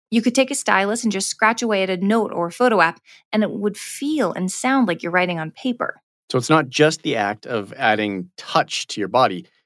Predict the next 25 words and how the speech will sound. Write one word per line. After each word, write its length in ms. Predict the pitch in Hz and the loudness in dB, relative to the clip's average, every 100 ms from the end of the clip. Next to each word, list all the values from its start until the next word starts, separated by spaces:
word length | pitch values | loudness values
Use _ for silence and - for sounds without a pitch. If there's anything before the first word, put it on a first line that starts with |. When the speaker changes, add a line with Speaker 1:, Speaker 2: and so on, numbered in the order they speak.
| _ - | _ -6
Speaker 2:
It's 220 | 110 107 | -6 -2
about 240 | 120 120 - | 0 0 -2
changing 500 | - 143 156 156 139 | -6 0 2 2 0
the 60 | 120 | 0
way 180 | 113 | 0
technology 800 | 104 107 113 110 107 110 104 98 _ | -2 -6 -4 -4 -2 -4 -6 -8 _
even 340 | 123 113 110 | -8 -4 -4
feels 720 | 90 - - 143 120 85 78 | -6 -10 -4 2 2 0 -2
altogether. 640 | 98 101 98 110 95 76 _ _ _ _ | -2 -2 -2 -2 -2 -6 _ _ _ _
Speaker 1:
Exactly. 640 | 214 175 180 160 - 214 - _ - | -4 0 2 0 -6 -14 -16 _ 2
Some 220 | 285 302 | 2 4
version 280 | 330 302 294 | 0 0 0
of 80 | |
haptic 340 | 269 240 254 240 | 0 0 0 -2
tech 240 | 226 247 | -2 -2
is 100 | 208 | 0
already 260 | 190 196 208 | 2 2 0
in 80 | 190 | -2
our 100 | 180 | -2
phones, 540 | - 269 277 277 254 | 0 2 4 2 2
our 120 | 175 | 0
laptops, 580 | 185 233 247 262 233 - | 4 4 2 0 -2 -4
even 140 | 214 | -4
our 120 | 170 151 | -4 -4
cars. 380 | - 240 254 | -2 0 0